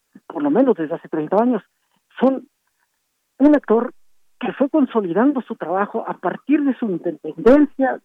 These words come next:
de su garantía de autonomía y neutralidad política. Creo que en este sentido hay que dar cuenta que este árbitro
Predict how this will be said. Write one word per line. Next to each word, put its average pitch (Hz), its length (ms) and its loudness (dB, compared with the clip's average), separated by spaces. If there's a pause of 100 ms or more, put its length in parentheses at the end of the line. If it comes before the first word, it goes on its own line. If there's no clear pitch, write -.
de 185 180 0
su 165 300 -10
garantía 151 440 0
de 247 80 4
autonomía 202 640 0 (420)
y 247 80 4
neutralidad 165 640 0 (400)
política. - 540 -8 (560)
Creo 302 160 2
que 285 80 0
en 277 80 4
este 269 200 -2
sentido 247 520 -6
hay 196 160 -2
que 180 180 -8
dar 165 280 -6
cuenta 180 420 -4
que 160 200 -8 (440)
este 165 340 0
árbitro 190 460 -6